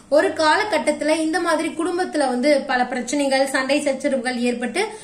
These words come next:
பிரிவு நிலை இந்த மாதிரி எல்லாம் ஏற்படும். So, அதற்கு வந்து குபேர மூலை அப்படிங்கறத வந்து நம்மளோட வீட்டுல வந்து கரெக்டான ஒரு பொசிஷன்ல நம்ம வச்சு, அ, பயன்படுத்திட்டு வந்தோம் அப்படின்னா கண்டிப்பா இந்த மாதிரியான பிரச்சனைகள் நீங்கி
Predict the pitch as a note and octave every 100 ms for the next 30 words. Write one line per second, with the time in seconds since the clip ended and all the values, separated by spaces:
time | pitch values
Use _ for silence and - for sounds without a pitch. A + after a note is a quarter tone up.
0 | - - F#4 G4+ F#4+ D#4 D4 C4+ C4+ C4
1 | C4 C#4 B3+ G#3+ B3 D4 - - C#4 C4+
2 | F#4 - F4 D4+ F4+ D#4+ C4 F4+ G4+ G4
3 | D#4 D4 D4 C4 A#3 C#4+ C#4+ C#4 C4+ D#4+
4 | C4+ B3 B3+ D4 F4 E4 C4 C#4+ - C#4
5 | C#4+ D4 F4 E4+ C#4+ - C4+ C4+ D4 D4
6 | C4 B3 A3+ E4+ A4 - - - D4+ D4
7 | F#4+ D#4 B3+ B3 B3+ B3+ A#3+ C4+ D4+ D4
8 | B3 D4 C4 A#3+ C#4 C4 A3+ A3+ F#4 -
9 | - - - D#4 F#4 G#4+ G#4 D#4+ D#4 D#4
10 | D4+ D#4 D4+ B3+ B3+ D#4 D#4 D4 B3 A#3+
11 | D#4